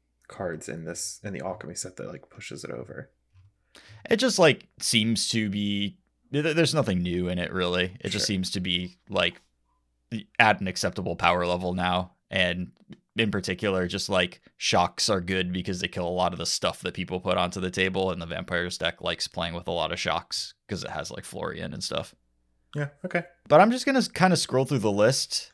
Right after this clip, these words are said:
Speaker 2: and I'm gonna point out cards that I have something to say about, whether
Speaker 1: <laughs>
Speaker 2: it's like, "This is a, this card has looked good," or, "This card has looked worse than,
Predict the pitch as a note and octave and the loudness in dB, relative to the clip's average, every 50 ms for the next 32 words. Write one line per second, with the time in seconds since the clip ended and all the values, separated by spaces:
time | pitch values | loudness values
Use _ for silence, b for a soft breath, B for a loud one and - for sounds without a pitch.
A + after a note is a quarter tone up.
0 | _ - - A#2 A2+ A2+ G#2 A2+ A#2 A#2 A2+ A2 - - A#2+ A#2 A2+ A2+ A2 - | _ -4 0 0 2 4 4 4 4 4 4 2 2 2 4 6 6 6 6 4
1 | - - G2 G2 G2+ G#2 G2 F#2 - - G#2 F#2+ F#2+ F#2 F#2 - - _ _ _ | 2 2 4 6 6 4 2 0 -2 2 2 4 6 6 4 4 2 _ _ _
2 | _ _ _ _ - - F#2+ F#2 F2+ G2 G2 F#2 F#2 - - - F#2+ F#2+ - - | _ _ _ _ 0 2 2 4 6 4 4 4 4 2 0 2 2 0 0 0
3 | G2 F#2+ F#2+ F2 F#2 F2 - - F2+ F2+ F#2 F2+ F2+ G#2 G#2 G#2+ A2+ - - - | 0 2 2 2 2 0 2 2 2 4 4 4 6 6 6 6 6 4 2 -2
4 | G2+ F#2 F2+ F2+ F2+ F2+ F2 F2 - - G2+ F2+ F2 F2 F2+ F2 - _ _ _ | -2 0 2 2 2 2 0 -2 -2 0 0 0 0 0 -2 -6 -10 _ _ _
5 | _ _ - F2+ F2+ - - G#2 G2 F#2+ G#2 A2+ G#2+ - - - A2+ G#2 - - | _ _ -4 -2 -2 0 -2 -2 -2 -2 -2 -2 -4 -4 -2 -2 -2 2 6 6
6 | A#2 A2+ A#2+ F#2+ A#2 A#2+ - - D#3 C#3+ C3 G#2 F#2+ F2+ F#2 F#2 F2+ F2 F#2 F#2+ | 6 6 6 4 2 0 0 4 4 6 6 6 4 4 4 4 4 2 2 0
7 | - - F#2+ G2 G2+ G2 G2 G2+ G#2 F2+ - A2 A2 - G#2 A2 A2+ A2 - - | 2 2 4 4 4 4 2 0 -4 -4 -4 -6 -6 -4 0 0 0 2 2 -2
8 | - - G#2 G2 F#2+ F#2+ F#2+ G2+ - | -2 0 0 0 0 0 0 -2 -4